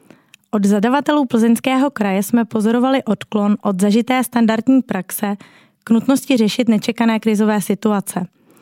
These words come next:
což byl covid, inflace, nedostatek surovin, změny na trhu,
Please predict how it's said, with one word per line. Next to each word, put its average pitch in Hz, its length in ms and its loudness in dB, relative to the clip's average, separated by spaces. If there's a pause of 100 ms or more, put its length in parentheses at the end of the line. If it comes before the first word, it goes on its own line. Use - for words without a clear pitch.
(380)
což 262 200 0
byl 180 340 0
covid, 220 320 0 (460)
inflace, 220 720 0 (420)
nedostatek 254 560 -2
surovin, 220 580 0 (400)
změny 240 360 4
na 196 140 0
trhu, 220 440 0